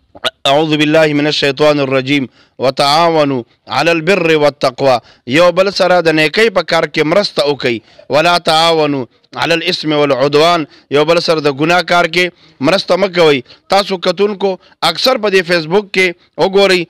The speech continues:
خلک چې کوم د ګډاګانو ویډیو شیر کوي، د پردو زنانو ویډیوګانې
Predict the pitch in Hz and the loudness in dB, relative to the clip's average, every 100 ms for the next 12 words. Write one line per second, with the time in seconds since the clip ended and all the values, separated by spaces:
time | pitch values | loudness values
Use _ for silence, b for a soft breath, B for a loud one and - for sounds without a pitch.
0 | _ - 190 196 170 175 185 185 165 151 | _ -4 0 0 -2 -4 -4 -2 -2 0
1 | 160 156 170 185 170 170 156 151 147 143 | 0 0 0 0 0 0 0 -2 -2 -4
2 | 127 143 117 B B B 135 151 175 202 | -2 -4 -4 B B B -4 0 2 2
3 | 180 180 185 240 220 196 185 180 175 | 2 0 2 2 2 2 2 2 0